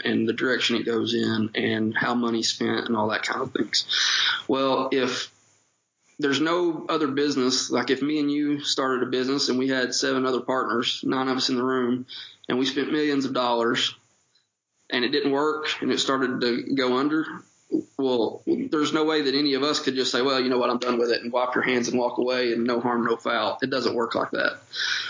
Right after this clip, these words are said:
But in the club, private club industry, if I've got nine alphas in the room and we're making decisions and it,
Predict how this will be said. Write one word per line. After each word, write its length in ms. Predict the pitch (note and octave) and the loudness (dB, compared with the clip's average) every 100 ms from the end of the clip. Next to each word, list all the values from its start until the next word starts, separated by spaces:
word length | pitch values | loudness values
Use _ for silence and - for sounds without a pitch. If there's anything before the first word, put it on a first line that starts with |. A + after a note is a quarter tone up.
| - | -4
But 120 | B2 | 0
in 80 | B2+ | 2
the 60 | A2+ | 2
club, 300 | D3 G3 - | 2 0 0
private 280 | D3 C3 - | 0 0 0
club 200 | F3 E3+ | 0 2
industry, 540 | B2 A#2 A2+ B2 C3+ - | 2 2 2 0 0 -2
if 160 | - C3+ | -2 0
I've 160 | C#3 | 0
got 180 | C#3 C3 | 0 2
nine 180 | C3+ C3+ | 2 2
alphas 400 | C#3 C#3+ C3+ C3 | 2 2 2 2
in 60 | C3 | 2
the 100 | C3 | 2
room 500 | C#3 C#3 C#3 C#3 C#3 - | 2 2 2 0 -2 0
and 240 | C3+ B2+ C#3 | 2 0 2
we're 140 | C3+ | 2
making 300 | C3+ C3+ C3+ | 2 2 2
decisions 520 | B2 D#3 D3+ C3+ B2+ | 2 2 2 2 0
and 120 | B2+ | 0
it, 80 | B2 | -2